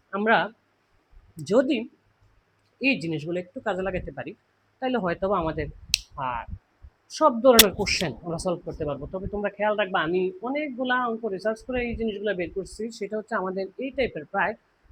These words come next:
আহ, নব্বইটা টাইপের কোশ্চেন আছে আমাদের। এই, এই যে এই ক্লাসটার ভিতরে তোমরা যদি এই ধরনের টাইপের কোশ্চেন থেকে তোমাদের একটা দুইটা কমন পড়বে, আর দুই হাজার ছাব্বিশ সালের জন্য এই জায়গাটা খুবই ইম্পর্টেন্ট।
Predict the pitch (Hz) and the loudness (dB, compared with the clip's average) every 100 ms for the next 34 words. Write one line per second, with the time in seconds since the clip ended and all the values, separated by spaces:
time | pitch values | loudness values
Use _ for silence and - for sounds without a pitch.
0 | - 170 151 156 233 226 294 277 226 196 | -16 -8 -4 0 0 0 -2 0 0 -2
1 | 185 208 - 208 190 180 151 131 147 - | -6 -8 -8 -6 -6 -6 -8 -8 -12 -12
2 | - 226 - - 302 254 285 - 277 320 | -12 -12 -12 -4 -4 -2 -6 -8 -4 -4
3 | 311 202 170 - - 170 151 143 147 135 | 0 2 2 0 -10 -8 -8 -4 -6 -4
4 | 165 190 180 196 202 226 - 220 226 247 | -4 -2 -2 -2 -6 -8 -4 -2 0 0
5 | 262 254 214 185 - 254 - 262 233 170 | -2 0 -2 -4 -8 -8 -4 -6 -4 -8
6 | 156 226 247 269 - 269 294 _ 294 233 | -6 -6 -4 -6 -4 -6 -6 _ -4 -4
7 | 226 170 - _ _ _ _ - 202 254 | -2 -4 -4 _ _ _ _ 2 4 6
8 | 254 247 214 185 147 156 135 139 156 175 | 2 2 2 2 -2 -2 -2 -2 -2 -4
9 | 185 170 151 170 - 226 202 208 208 190 | -2 -4 -4 -8 -4 -4 -2 -2 -2 -2
10 | 196 214 - - 190 190 269 262 262 262 | -4 -4 -6 -4 -4 0 2 2 2 0
11 | 285 | -2